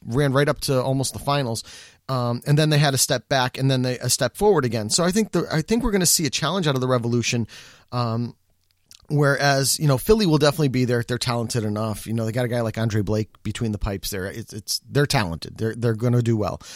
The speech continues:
Um, and they'll be in the playoffs for sure. I would, I would almost bet my house on that. Uh, and, and Jim Curtin ex-, knows how to get the best out of that team, like you said. I, I think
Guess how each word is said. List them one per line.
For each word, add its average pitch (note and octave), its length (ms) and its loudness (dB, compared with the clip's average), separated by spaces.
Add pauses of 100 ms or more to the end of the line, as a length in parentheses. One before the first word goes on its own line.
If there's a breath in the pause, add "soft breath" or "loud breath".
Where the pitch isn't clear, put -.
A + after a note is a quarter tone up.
(340 loud breath)
Um, G#2+ 280 -4
and B2+ 100 0
they'll C#3+ 180 6
be C3+ 300 0
in B2+ 120 2
the A#2+ 80 0
playoffs A2 440 -2
for A2+ 220 -6
sure. A2+ 320 -2
I G#2 80 0
would, A#2 220 -2
I C3 100 0
would B2 140 2
almost A2+ 200 -2
bet A2+ 140 0
my A2 140 -4
house G#2+ 400 -2
on F2+ 140 -4
that. - 260 -8 (420 loud breath)
Uh, A2+ 240 -4
and, C3 260 0
and C3 140 4
Jim D#3 160 4
Curtin C3+ 320 -2
ex-, A2+ 240 0
knows C3+ 240 4
how C3 80 2
to A#2 60 2
get A2 120 -4
the A2 80 -4
best G#2+ 280 -2
out A2 100 -2
of G#2 60 -4
that G2+ 160 -4
team, A2 200 -2
like F#2 220 -6
you F#2+ 60 -6
said. E2+ 260 -2 (460 loud breath)
I, C3+ 60 -2
I D#3 180 -2
think D#3+ 320 -2